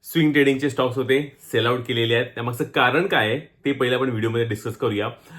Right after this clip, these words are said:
आणि व्हिडिओच्या सेकंड हाफमध्ये हा लॉस मी रिकव्हर पण कसा करणार आहे, सर्वात महत्त्वाची गोष्ट, कारण लोकांना लॉस रिकव्हरी जमत नाही. तर हा एक व्हिडिओ, परफेक्ट व्हिडिओ असणार आहे तुम्हाला लॉसेस नंतर रिकव्हरी कशी करण्यासाठी काय काय स्टेप्स घेतल्या गेल्या पाहिजे.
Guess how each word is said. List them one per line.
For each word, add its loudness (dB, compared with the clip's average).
आणि 4
व्हिडिओच्या 6
सेकंड 0
हाफमध्ये 2
हा 2
लॉस 2
मी 4
रिकव्हर 6
पण -2
कसा 0
करणार 0
आहे, -2
सर्वात 0
महत्त्वाची 0
गोष्ट, -4
कारण -2
लोकांना -4
लॉस -4
रिकव्हरी -2
जमत -4
नाही. -2
तर -2
हा 4
एक 0
व्हिडिओ, 0
परफेक्ट -2
व्हिडिओ 0
असणार -2
आहे -2
तुम्हाला -2
लॉसेस -2
नंतर -4
रिकव्हरी -4
कशी -6
करण्यासाठी -6
काय -6
काय -4
स्टेप्स -8
घेतल्या -6
गेल्या -4
पाहिजे. -10